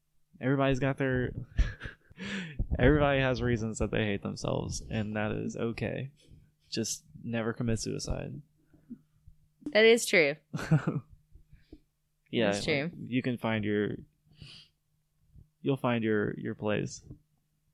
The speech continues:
Speaker 1: Um, anybody out there
Speaker 2: You
Speaker 1: on
Speaker 2: will.
Speaker 1: the verge
Speaker 2: You
Speaker 1: there?
Speaker 2: will.
Speaker 1: Um,
Speaker 2: I'll tell you right now,
Speaker 1: anyway.
Speaker 2: you know, I tried to kill myself tons of times. It never worked, and here I am. Much
Speaker 1: And I
Speaker 2: happier than I was before,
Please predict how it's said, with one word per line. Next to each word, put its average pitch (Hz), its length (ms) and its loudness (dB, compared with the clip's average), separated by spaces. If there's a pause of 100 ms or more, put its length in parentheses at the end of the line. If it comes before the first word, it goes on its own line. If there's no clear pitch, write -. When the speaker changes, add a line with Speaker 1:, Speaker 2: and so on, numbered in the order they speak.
Speaker 1:
Um, 107 380 -4 (420)
anybody 110 300 -2
out 107 200 -2
there 113 260 -8 (840)
Speaker 2:
You 202 120 0
Speaker 1:
on 196 80 4
Speaker 2:
will. 170 120 6
Speaker 1:
the 143 60 2
verge 110 280 2
Speaker 2:
You 190 40 0
Speaker 1:
there? 113 280 4 (640)
Speaker 2:
will. - 40 0
Speaker 1:
Um, 120 420 2 (1080)
Speaker 2:
I'll 220 160 2
tell 240 160 4
you 220 140 8
right 214 120 6
now, 254 140 8
Speaker 1:
anyway. 185 200 8
Speaker 2:
you 190 40 8
know, 190 260 10 (380)
I 185 80 10
tried 247 180 8
to 190 60 0
kill 180 140 2
myself 202 340 4
tons 226 260 4
of 208 100 0
times. 139 500 0
It 175 40 -2
never 196 300 6
worked, 156 420 6
and 220 120 4
here 233 180 6
I 233 60 6
am. 202 400 4 (1080)
Much - 180 4
Speaker 1:
And 247 60 8
I 214 40 12
Speaker 2:
happier 220 340 8
than 208 120 4
I 196 120 8
was 196 180 8
before, 190 560 6